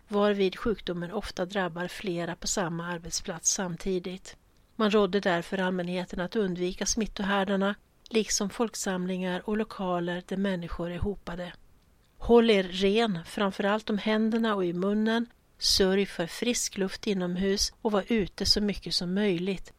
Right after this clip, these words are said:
lydde rekommendationen. Och den som var sjuk fick följande råd: noggrann omvårdnad och isolering. Gå i säng så snart febern börjat och lämna ej sängen förrän febern är slut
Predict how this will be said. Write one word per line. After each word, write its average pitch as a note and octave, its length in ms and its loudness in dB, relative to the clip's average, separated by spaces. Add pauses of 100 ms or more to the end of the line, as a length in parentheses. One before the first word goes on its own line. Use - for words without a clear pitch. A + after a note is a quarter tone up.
(100)
lydde F3+ 340 0
rekommendationen. F3 920 -6 (460)
Och G#3+ 200 2
den G3 180 6
som F#3 160 0
var E3 100 0
sjuk - 380 2
fick - 240 -6
följande F#3+ 500 -2
råd: F3+ 320 -2 (160)
noggrann G#3+ 540 4
omvårdnad F3 760 0
och F#3+ 120 -2
isolering. F3+ 760 -4 (260)
Gå G3 200 4
i F#3 60 0
säng G#3 440 2
så A#3 140 0
snart F#3 340 -4
febern F3 500 -6
börjat F#3 640 -2 (200)
och G#3 100 0
lämna G#3 420 2
ej F3+ 240 -4
sängen F3 440 -4
förrän F3+ 320 -6
febern F3 480 -6
är F#3 40 -4
slut G3 640 0